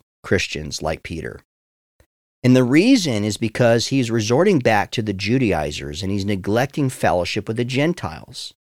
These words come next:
So you guys, that's a both and process. And apologetically, I don't often just spin refuting the atheist, if you will,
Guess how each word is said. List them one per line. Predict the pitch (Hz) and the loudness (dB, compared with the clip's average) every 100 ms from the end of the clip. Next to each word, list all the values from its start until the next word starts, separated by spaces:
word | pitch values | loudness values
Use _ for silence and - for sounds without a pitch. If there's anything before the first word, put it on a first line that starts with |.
| _ _ _ _ _ _ | _ _ _ _ _ _
So | - | 0
you | 135 | 2
guys, | 120 139 160 | 4 4 4
that's | 131 147 - | 4 0 2
a | |
both | 202 135 123 120 | 2 6 6 6
and | 110 | 0
process. | - 139 165 - 104 87 - _ _ _ - | 2 4 4 2 -4 -6 -10 _ _ _ -4
And | 117 | -2
apologetically, | 107 - 165 165 117 127 214 185 113 98 98 98 - | 0 2 4 4 4 4 4 2 0 0 0 -2 -4
I | 120 | 0
don't | 190 214 | 2 0
often | - 131 123 123 | 2 0 0 -2
just | 110 107 - | -2 -4 -4
spin | - 117 113 107 | -4 0 2 0
refuting | 98 98 - 113 110 90 | 0 -2 -2 -2 -2 -2
the | 82 87 | -2 0
atheist, | 151 180 87 80 78 - | 0 -2 -4 -6 -6 -8
if | - | -10
you | 82 | -10
will, | 76 73 50 - | -6 -6 -6 -10